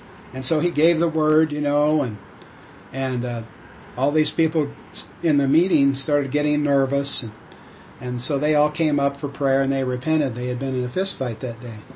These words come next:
Well, it turns out these were Bible students, and they had actually come to blows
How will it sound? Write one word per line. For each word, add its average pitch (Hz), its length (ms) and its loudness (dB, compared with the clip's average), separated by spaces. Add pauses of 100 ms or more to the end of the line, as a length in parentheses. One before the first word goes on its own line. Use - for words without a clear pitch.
(140)
Well, 139 120 -4
it 131 60 -4
turns 202 280 0
out 170 340 4 (800)
these 151 240 0
were 135 260 4
Bible 175 420 8
students, 127 600 -4 (920)
and 143 340 0
they 165 160 8
had 165 140 8
actually 175 500 6
come 185 300 4
to 160 80 -2
blows 160 640 6